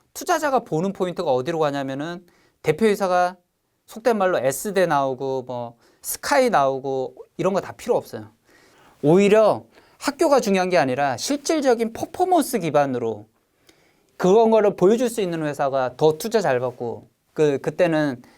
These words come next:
그러니까 라운드가 올라갔을 때는 대접이 달라지거든요. 그러니까는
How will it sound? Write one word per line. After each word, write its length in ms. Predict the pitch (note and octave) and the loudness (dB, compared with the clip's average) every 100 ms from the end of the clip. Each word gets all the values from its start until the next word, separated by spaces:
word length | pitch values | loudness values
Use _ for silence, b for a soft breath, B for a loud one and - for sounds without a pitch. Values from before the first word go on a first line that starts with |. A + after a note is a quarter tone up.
| b | b
그러니까 200 | - C3+ | 0 2
라운드가 300 | C3 E3+ F#3+ | 4 4 2
올라갔을 420 | C#3+ C3+ D3 C#3 C3+ | 4 4 2 0 -8
때는 460 | C#3 C3+ C3 - - _ _ _ - E4+ - | -8 -6 -8 -10 -18 _ _ _ -20 -20 0
대접이 340 | D3+ F3 E3 | 2 2 0
달라지거든요. 840 | - B2+ C3 B2 A#2 A2 A2+ D3+ C#3+ B B B | -4 -4 -4 -6 -10 -10 -12 -14 -18 B B B
그러니까는 680 | - G#3+ A3+ G#3 G#3 G#3 G3 | -2 2 2 2 4 2 0